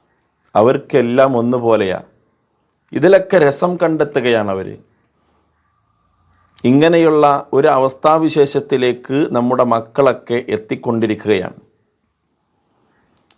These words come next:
അതുകൊണ്ട് തന്നെയാണ് ഞാൻ മുമ്പ് ചെയ്ത ഒരു വീഡിയോ, നമ്മുടെ മക്കളുടെ കാര്യത്തിൽ നമ്മൾ നല്ല പോലെ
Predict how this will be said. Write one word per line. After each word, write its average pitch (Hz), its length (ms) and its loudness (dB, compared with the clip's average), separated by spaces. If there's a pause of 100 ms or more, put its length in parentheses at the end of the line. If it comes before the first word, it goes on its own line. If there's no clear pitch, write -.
(180)
അതുകൊണ്ട് 185 460 2
തന്നെയാണ് 165 520 2 (160)
ഞാൻ 151 100 2 (120)
മുമ്പ് 170 260 0 (100)
ചെയ്ത 160 180 0 (140)
ഒരു 139 220 0
വീഡിയോ, 123 360 -2 (680)
നമ്മുടെ 151 380 2
മക്കളുടെ 160 540 2 (100)
കാര്യത്തിൽ 143 440 2 (120)
നമ്മൾ 135 260 0 (200)
നല്ല 135 320 0 (100)
പോലെ 127 240 0